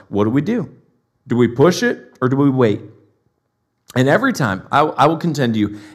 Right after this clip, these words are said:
every time we push it, and every time we try to force it, when God's time frame is wait or no, and we just try to force the hand, and we're like, "No, God, now is the time."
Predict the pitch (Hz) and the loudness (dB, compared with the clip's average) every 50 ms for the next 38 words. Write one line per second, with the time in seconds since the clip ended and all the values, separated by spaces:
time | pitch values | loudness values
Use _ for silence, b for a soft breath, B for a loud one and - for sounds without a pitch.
0 | B - 151 175 196 240 214 175 196 190 190 185 180 175 175 175 - 113 98 - | B 2 2 2 2 2 0 2 4 4 4 6 4 4 4 2 0 -2 -2 -4
1 | - 98 - - - 123 117 123 143 175 214 226 202 - 185 175 170 160 147 - | -6 -10 -12 -6 -2 0 2 2 2 2 2 2 2 2 2 2 4 2 2 0
2 | 113 113 120 143 175 185 165 - - 170 156 151 160 160 151 156 - - 101 95 | -2 0 0 0 0 0 -2 -4 0 4 4 4 4 2 0 -4 -4 -6 -4 -4
3 | 92 - - - 90 87 - - _ _ _ b b b b b b b 127 127 | -4 -4 -6 -10 -12 -12 -14 -14 _ _ _ b b b b b b b 0 0
4 | 131 123 113 139 139 151 160 151 - - - 165 156 165 160 160 - 170 160 156 | 2 4 6 6 6 6 4 2 -2 -4 0 0 0 0 0 -2 0 0 2 2
5 | 156 151 123 110 104 107 101 113 135 160 190 190 - - 123 113 113 120 131 147 | 2 2 0 -2 -4 -2 0 2 2 2 2 0 0 0 0 2 4 4 4 4
6 | 160 170 151 - 120 110 110 107 113 135 160 151 135 139 135 - - - - 151 | 4 4 2 0 0 -2 0 0 0 0 0 0 -2 -6 -8 -8 -6 -2 2 4
7 | 139 135 123 110 104 - - - - - 143 165 175 170 170 - - 156 147 135 | 4 4 4 2 -2 -4 -10 -14 -6 -2 0 2 2 0 0 -2 -2 -2 -2 0
8 | 120 110 101 98 104 104 107 117 117 113 110 127 123 131 147 143 139 143 139 139 | -2 -2 -2 -2 -2 -2 0 0 0 0 0 0 2 2 2 2 2 4 4 4
9 | 131 127 120 120 123 127 139 147 151 151 151 - - - 151 147 139 135 - - | 4 2 0 -2 0 0 2 2 2 2 0 -2 -2 -2 -2 -2 -2 -6 -6 -6
10 | 131 131 131 - - 127 113 101 98 95 92 | -8 -8 -8 -8 -10 -6 -4 -4 -4 -4 -6